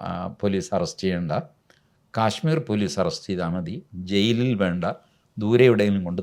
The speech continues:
താമസിപ്പിക്കുക. Even ഷെയ്ഖ് അബ്ദുള്ളയോട് പറഞ്ഞു എന്ന് ആര് അവിടെ, ആ, നിലവിലുണ്ട്, അദ്ദേഹം ഇനി തിരിച്ചു വരണ്ട, അവിടെ തന്നെ കഴിഞ്ഞോട്ടെ, അതിനർത്ഥം അതങ്ങ് തീർത്തേക്കുന്നതാണ്. ഇല്ലേ?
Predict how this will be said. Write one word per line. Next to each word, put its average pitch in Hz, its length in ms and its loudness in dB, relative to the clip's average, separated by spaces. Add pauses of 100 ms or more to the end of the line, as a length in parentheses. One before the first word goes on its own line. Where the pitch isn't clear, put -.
താമസിപ്പിക്കുക. 90 760 -4 (480)
Even 151 580 4
ഷെയ്ഖ് 127 340 0
അബ്ദുള്ളയോട് 131 400 2 (120)
പറഞ്ഞു 120 320 6
എന്ന് 127 140 2
ആര് 110 140 6
അവിടെ, 101 260 0
ആ, 101 520 -6
നിലവിലുണ്ട്, 92 680 -2 (520)
അദ്ദേഹം 127 340 4
ഇനി 139 100 0
തിരിച്ചു 117 380 -6
വരണ്ട, 92 340 2 (320)
അവിടെ 92 280 -4
തന്നെ 92 180 -4
കഴിഞ്ഞോട്ടെ, 80 540 -4 (540)
അതിനർത്ഥം 101 540 -2 (680)
അതങ്ങ് 123 300 2
തീർത്തേക്കുന്നതാണ്. 101 720 -2 (540)
ഇല്ലേ? - 140 -16